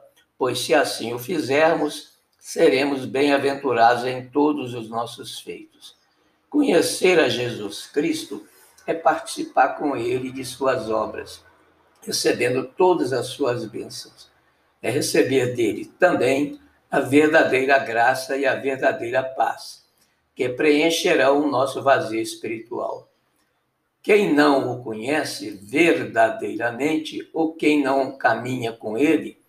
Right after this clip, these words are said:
permanecerá vazio, sem esperança e preso ao passado, cativo de Satanás. Diz a palavra: "E conhecereis a verdade, e a verdade vos libertará."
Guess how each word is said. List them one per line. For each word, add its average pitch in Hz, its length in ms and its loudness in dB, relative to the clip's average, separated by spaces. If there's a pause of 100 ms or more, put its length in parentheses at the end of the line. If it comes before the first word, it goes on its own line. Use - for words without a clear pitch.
(440)
permanecerá 147 1040 6
vazio, 131 960 2 (260)
sem 139 380 -2
esperança 135 1000 0 (300)
e 196 80 0
preso 139 560 2
ao 127 180 0
passado, 120 840 2
cativo - 520 -4
de - 120 -16
Satanás. - 920 -6 (880)
Diz 131 220 -4
a 127 80 0
palavra: 135 800 4
"E 147 100 6
conhecereis 131 1080 2
a 131 80 2
verdade, 113 760 4
e 120 60 0
a 120 60 0
verdade 110 580 0
vos 110 300 -6
libertará." 123 920 0